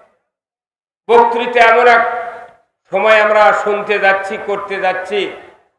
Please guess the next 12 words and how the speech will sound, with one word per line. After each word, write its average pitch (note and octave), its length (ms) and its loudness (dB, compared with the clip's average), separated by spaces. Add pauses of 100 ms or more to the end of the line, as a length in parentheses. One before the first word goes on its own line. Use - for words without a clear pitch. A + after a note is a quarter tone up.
(300)
যে A3+ 120 0
দেশে B3 560 4 (1300)
দুটো C4+ 280 -2
আইনের B3 580 4
লড়াই A3 340 4
হচ্ছে। G3 580 -4
কয়টা G#3+ 320 4
আইন? F#3 300 2 (840)
সবাই B3 260 6
বলেন, B3 260 6
কয়টা B3 340 6
আইন? A#3+ 380 4